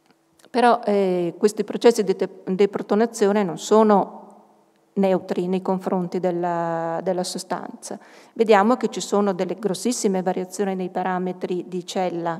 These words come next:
banalmente misurando i parametri di cella senza fare il raffinamento. Quindi noi ci accorgiamo perfettamente a che temperatura avviene questo processo e non vi sto a far vedere, ma, ah, di, in funzione delle diverse composizioni del minerale le temperature sono estremamente diverse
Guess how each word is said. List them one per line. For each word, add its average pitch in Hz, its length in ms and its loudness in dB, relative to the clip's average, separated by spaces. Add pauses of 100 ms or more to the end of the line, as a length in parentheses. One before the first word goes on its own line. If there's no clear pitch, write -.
banalmente 185 580 -2
misurando 180 460 -4
i 185 40 -6
parametri 185 440 -2
di 185 120 -6
cella 185 280 0
senza 185 300 -4
fare 190 240 2
il 180 60 -2
raffinamento. 185 760 2 (300)
Quindi 226 200 2
noi 226 160 6
ci 220 80 0
accorgiamo 190 520 2
perfettamente 202 680 -2
a 185 40 -2
che 190 160 -4
temperatura 180 1200 -2
avviene 185 440 -2
questo 180 280 -8
processo - 680 -8 (420)
e 214 240 4
non 185 280 -2
vi 175 80 -2
sto 185 140 0
a 185 40 2
far 185 220 -4
vedere, 202 360 4
ma, 170 220 -4
ah, 175 140 0
di, 175 220 -4
in 196 100 4
funzione 214 420 4
delle 185 220 0
diverse 196 400 2
composizioni 190 680 -4
del 170 160 -2
minerale 185 640 0
le 185 100 -4
temperature 190 540 -2
sono 208 360 -2
estremamente 190 600 -4
diverse 180 540 -2